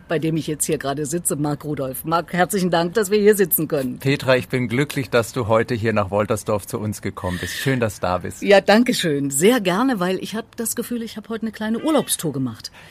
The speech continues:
Speaker 2: Ja,
Speaker 1: Die
Speaker 2: die
Speaker 1: Sonne strahlt, so geht's schon mal los. Und hier bei euch ist es ein bisschen wie Urlaub.
Speaker 2: Die Toskana in Brandenburg.
Speaker 1: <laughs> Ja, diesen wunderbaren Spruch, Marc, hast du dir den ausgedacht?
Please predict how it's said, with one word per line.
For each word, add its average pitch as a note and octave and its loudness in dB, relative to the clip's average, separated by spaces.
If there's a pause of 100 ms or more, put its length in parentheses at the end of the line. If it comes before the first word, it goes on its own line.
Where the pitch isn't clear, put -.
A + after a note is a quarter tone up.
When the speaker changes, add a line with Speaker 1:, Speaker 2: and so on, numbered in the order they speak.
Speaker 2:
Ja, A2+ 0
Speaker 1:
Die - 2
Speaker 2:
die - 4
Speaker 1:
Sonne G3 6
strahlt, D4 -2
so A3 -2
geht's G#3+ -2
schon F#3 -2
mal D3+ 0
los. G3 -2 (320)
Und F#3 0
hier A3+ 2
bei F#3+ 0
euch G3+ 2
ist F3 -2
es F3+ -2
ein A3 2
bisschen D#3+ -2
wie G#3+ -4
Urlaub. F#4 0 (440)
Speaker 2:
Die A#2 0
Toskana A#2+ 4
in C#3 2
Brandenburg. A#2 0
Speaker 1:
<laughs> - -6 (1160)
Ja, F#3 4
diesen G3 0
wunderbaren C#4+ 0
Spruch, - 0
Marc, C#3 -4
hast - -8
du F#3 -4
dir C4+ -4
den A#3+ -4
ausgedacht? E3+ -10